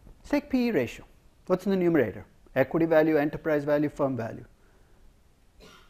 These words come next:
Equity value, right? Earnings per share, equity value, firm value, enterprise value.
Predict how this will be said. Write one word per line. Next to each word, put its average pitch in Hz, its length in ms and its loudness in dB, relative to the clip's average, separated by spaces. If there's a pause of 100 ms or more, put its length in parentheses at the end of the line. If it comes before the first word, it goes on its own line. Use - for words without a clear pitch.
(1040)
Equity 165 320 -2
value, 101 260 -4
right? 165 160 -4 (1000)
Earnings 202 280 8
per 226 160 4
share, 226 380 0 (160)
equity 180 300 4
value, 180 260 4
firm 165 320 2
value, 165 260 0
enterprise 143 460 -4
value. 117 280 -14